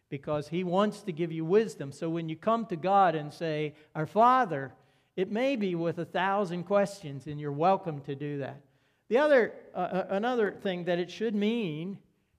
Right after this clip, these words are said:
the fact that God is our Father, is that we know that he wants to take care of us. And so we shouldn't have to hesitate or fear that he's gonna be grouchy, he's gonna be, uh, grumpy, he's gonna be, um, um,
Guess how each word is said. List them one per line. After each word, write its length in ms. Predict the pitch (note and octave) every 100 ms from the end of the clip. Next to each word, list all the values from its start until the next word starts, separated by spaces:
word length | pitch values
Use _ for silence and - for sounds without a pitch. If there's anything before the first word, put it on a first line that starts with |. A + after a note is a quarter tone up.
| _
the 100 | D#3+
fact 300 | D3+ F#3 F#3
that 120 | E3+
God 280 | D#3+ F3 E3+
is 100 | D#3
our 120 | D3+
Father, 480 | D3 F3+ G3+ A3 E3+
is 200 | E3+ E3
that 360 | F3 E3+ E3+ - _ _ -
we 200 | F3+ G3+
know 260 | G#3 A#3
that 220 | A3+ A3+
he 120 | G#3+ A#3
wants 280 | A3+ A#3
to 60 | -
take 200 | B3 A#3+
care 260 | B3 B3 B3+
of 140 | E3+
us. 300 | A#2+ - - _ _ _ -
And 120 | F3
so 600 | - G#3 G3 F#3 E3+ - -
we 600 | D#3+ G#3 A3 A3 G#3 -
shouldn't 480 | - G#3+ G3 F#3 -
have 240 | F#3 F#3
to 80 | E3+
hesitate 680 | E3+ G#3 G3+ - E3 D3+ D3+
or 160 | D#3 D3+
fear 520 | - G3+ G3+ E3+ D#3+
that 160 | D#3
he's 180 | D#3 D3+
gonna 260 | E3 D3+ C#3
be 180 | C3 C3+
grouchy, 680 | B2 F#3 G#3 G#3+ - G#3
he's 160 | D#3 C#3
gonna 220 | D#3+ D3+
be, 320 | C3+ C3+ C#3 - _ _ _ _ -
uh, 200 | C3+ A#2+
grumpy, 460 | C#3+ F#3+ G#3+ G3+ G3+
he's 220 | D#3+ C#3+
gonna 240 | - D#3 C3+
be, 380 | C#3 C#3 C#3+ C#3
um, 280 | C3 B2+ C3 _ _ _ _ _ _
um, 260 | D3 C3